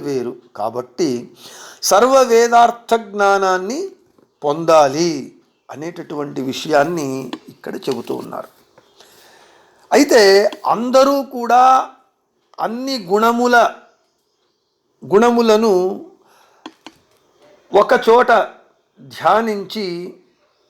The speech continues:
ఉపాసన చేసి ధ్యానించడానికి అందరూ అర్హులు కారు. యా-, ఎందుకు అంటే జీవులు భిన్న జీవులు,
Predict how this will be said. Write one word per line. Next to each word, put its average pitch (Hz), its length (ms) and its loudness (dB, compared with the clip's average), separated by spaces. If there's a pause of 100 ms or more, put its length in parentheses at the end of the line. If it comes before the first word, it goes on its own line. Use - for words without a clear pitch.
(680)
ఉపాసన 226 480 0 (160)
చేసి 180 680 -4
ధ్యానించడానికి 190 960 -2
అందరూ 185 560 -2
అర్హులు 151 460 -4
కారు. 123 340 -4 (1300)
యా-, 240 320 0
ఎందుకు 240 380 -2
అంటే 233 280 0
జీవులు 240 720 -8
భిన్న 214 420 -4
జీవులు, 175 680 -6